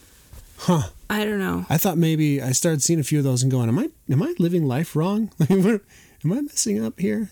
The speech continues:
Speaker 1: Because I'm not nearly that motivated when it comes to, like, doing things as a family. I mean, we played Apples to Apples tonight. That was fun.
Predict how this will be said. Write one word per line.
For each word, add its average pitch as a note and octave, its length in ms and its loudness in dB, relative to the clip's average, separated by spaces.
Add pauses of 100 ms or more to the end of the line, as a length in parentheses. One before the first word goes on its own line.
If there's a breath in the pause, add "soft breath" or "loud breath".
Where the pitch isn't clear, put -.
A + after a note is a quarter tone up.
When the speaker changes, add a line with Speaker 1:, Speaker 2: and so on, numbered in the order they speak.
Speaker 1:
Because D#3 260 -2
I'm G3 100 0
not G3+ 200 -2
nearly D#3 380 2
that A2 160 -2
motivated F#2+ 640 -4
when D#2+ 100 -6
it D#2 80 -8
comes F2 260 -4
to, - 60 -6
like, D2 160 -6 (380)
doing F2+ 300 -2
things D2+ 340 -6
as - 140 -8
a - 60 -10
family. D#2 280 -6
I A2+ 40 0
mean, A#2 80 2
we C3+ 100 0
played B2+ 220 -4
Apples G2 300 -6
to D#2+ 80 -6
Apples - 300 -6
tonight. E2+ 300 -8
That - 160 -10
was - 100 -8
fun. F#2 300 -10